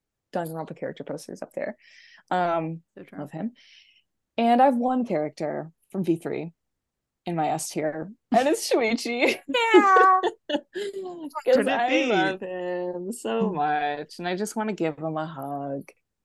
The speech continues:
Speaker 2: Yeah.
Speaker 3: Yeah.
Speaker 1: So,
Speaker 3: Do you have anyone
Speaker 1: yeah.
Speaker 3: from, uh,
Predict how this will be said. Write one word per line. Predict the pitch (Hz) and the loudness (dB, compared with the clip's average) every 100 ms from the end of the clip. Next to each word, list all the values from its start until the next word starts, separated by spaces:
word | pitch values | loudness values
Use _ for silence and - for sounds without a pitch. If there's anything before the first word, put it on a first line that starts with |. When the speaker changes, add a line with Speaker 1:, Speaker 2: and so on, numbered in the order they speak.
| _ _ _ _ _ _ _ _ _ _ _ _ _ _ _ - | _ _ _ _ _ _ _ _ _ _ _ _ _ _ _ -18
Speaker 2:
Yeah. | 427 415 233 254 | -10 -4 -4 -4
Speaker 3:
Yeah. | 226 226 - _ _ _ _ _ _ | -6 -6 -12 _ _ _ _ _ _
Speaker 1:
So, | - 196 | -16 -6
Speaker 3:
Do | 208 | -2
you | |
have | 190 | -2
anyone | 175 160 165 | -2 -2 -2
Speaker 1:
yeah. | 180 | 0
Speaker 3:
from, | 175 170 165 | 0 0 -2
uh, | 151 151 147 | -2 -2 -4